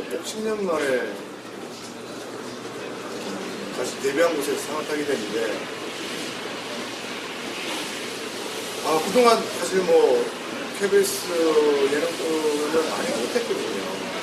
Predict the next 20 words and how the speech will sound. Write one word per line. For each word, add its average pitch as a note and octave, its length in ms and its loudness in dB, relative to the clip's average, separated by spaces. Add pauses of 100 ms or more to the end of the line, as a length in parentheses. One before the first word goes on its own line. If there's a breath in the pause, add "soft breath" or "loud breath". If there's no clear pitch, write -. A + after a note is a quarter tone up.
(500)
많이 C3+ 220 -2
못했고, C3+ 600 -2 (1300)
또 D3+ 340 4
케이비에스를 E3 1700 0
위해서 C#3+ 200 0 (1800)
저보다 F#3+ 340 6
더욱 A3 340 8 (200)
더 F3 220 6
열심히 D#3+ 420 2 (120)
일해주시는 D3+ 520 0
분들도 C#3+ 440 -4
많고, - 280 -2 (1500)
어, - 260 -2
헌신하신 F#3 480 0
분들이 D#3+ 260 -2
많은데, C3 600 2
제가 C#3 160 -2
이 D#3 100 2
상을 F3+ 240 -2
좀 F3+ 160 -4